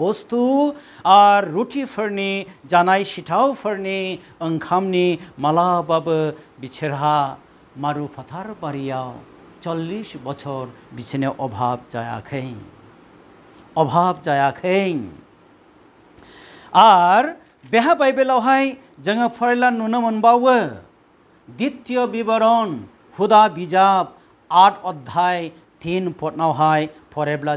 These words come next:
जों मोनो। बेहा बुंदों इसोरानो इस्राएल जातिफोरखौ उखैहोदों। मानो उखैहोदों?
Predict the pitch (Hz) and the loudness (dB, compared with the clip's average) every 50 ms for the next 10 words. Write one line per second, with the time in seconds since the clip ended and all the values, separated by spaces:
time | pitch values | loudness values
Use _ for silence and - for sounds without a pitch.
0 | 139 135 139 135 127 127 123 123 139 147 143 139 139 127 110 - - - _ _ | -4 -8 -12 -12 -10 -10 -10 -8 -6 -6 -6 -6 -8 -12 -16 -20 -20 -20 _ _
1 | _ _ - - 175 180 196 247 285 285 208 240 240 226 220 226 226 220 202 151 | _ _ -4 0 0 2 4 2 2 2 0 -2 -2 0 0 0 0 0 -2 -6
2 | 113 - - - _ _ - 226 226 - - 240 254 247 240 233 240 262 294 311 | -8 -12 -16 -20 _ _ -8 -6 -6 -4 -4 0 2 4 4 4 4 2 2 2
3 | 320 302 233 160 123 110 - - _ _ _ - 277 294 - - - 262 269 269 | 2 0 -2 -4 -8 -12 -16 -20 _ _ _ -10 -8 -8 -8 -8 -4 -2 -2 -2
4 | 262 - 240 233 - - 247 220 - 220 214 226 233 - 202 190 180 - - 294 | -2 -2 -2 -4 -2 -4 -6 -8 -8 -6 -6 -6 -6 -6 -8 -10 -10 -6 -4 -4
5 | 311 247 226 247 220 196 151 117 92 92 - - _ _ _ _ _ _ _ _ | -2 -2 -2 -2 -2 -2 -2 -4 -8 -14 -20 -20 _ _ _ _ _ _ _ _
6 | _ _ _ _ _ - 160 196 220 233 285 294 269 254 - 240 294 254 220 247 | _ _ _ _ _ 0 4 4 6 6 4 2 0 0 -2 -2 -2 -2 0 -2
7 | 220 240 247 | -2 -2 -4